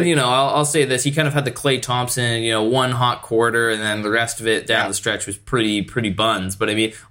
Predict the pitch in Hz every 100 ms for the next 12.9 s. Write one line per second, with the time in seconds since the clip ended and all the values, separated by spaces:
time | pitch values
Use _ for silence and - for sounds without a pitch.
0 | - 202 156 160 147 127 135 113 147 147
1 | - - _ - 175 - 190 190 170 165
2 | - - 123 120 131 131 - 127 127 202
3 | - 101 82 - 92 113 120 92 87 90
4 | 98 98 113 120 139 131 120 127 107 98
5 | 107 110 107 123 90 113 110 110 143 139
6 | 104 117 117 113 110 107 85 - 131 135
7 | 120 107 - 110 95 107 101 92 113 113
8 | 101 98 95 92 98 107 113 107 95 -
9 | 95 92 95 - 95 90 95 95 110 110
10 | 98 110 104 95 95 101 98 98 92 90
11 | 92 101 101 117 135 139 127 123 120 123
12 | - 123 123 107 127 120 101 - 131